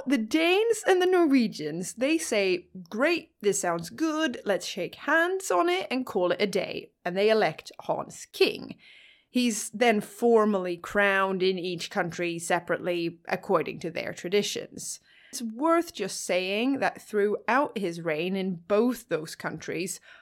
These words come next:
Hans will do everything to circumvent what was agreed upon in Kalmar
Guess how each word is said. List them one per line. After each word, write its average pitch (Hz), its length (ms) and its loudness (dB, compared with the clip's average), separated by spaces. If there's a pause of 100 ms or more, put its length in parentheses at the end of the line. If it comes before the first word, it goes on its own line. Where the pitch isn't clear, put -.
Hans 247 520 2
will 214 200 2
do 208 380 -4 (140)
everything 202 920 2
to 185 120 -8
circumvent 190 1200 0
what 190 320 2
was 185 300 0
agreed 180 400 -4
upon 165 380 -4
in 160 200 -6
Kalmar 165 680 0